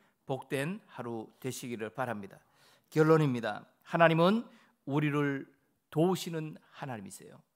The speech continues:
우리가 기도하면 응답해 주시는 분입니다. 오늘도 하나님의 도우심을 구하고 하나님 앞에서 응답 누리시길 바라고요. 또 하나님은 우리의 소망이십니다. 기도하면서 절대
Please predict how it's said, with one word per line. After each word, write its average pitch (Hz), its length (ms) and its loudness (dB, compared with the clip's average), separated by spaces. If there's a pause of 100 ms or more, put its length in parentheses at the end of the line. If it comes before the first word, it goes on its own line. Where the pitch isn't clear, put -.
(520)
우리가 160 300 4
기도하면 180 640 2 (420)
응답해 202 640 0
주시는 214 440 -6
분입니다. 95 480 -10 (380)
오늘도 143 640 2 (240)
하나님의 143 480 -2
도우심을 185 640 2
구하고 110 840 -4 (300)
하나님 131 380 -2
앞에서 127 380 -4
응답 170 540 0
누리시길 143 600 -8
바라고요. 123 640 -6 (480)
또 180 120 2
하나님은 180 760 4
우리의 151 460 2
소망이십니다. 175 920 -2 (380)
기도하면서 151 640 2
절대 214 640 2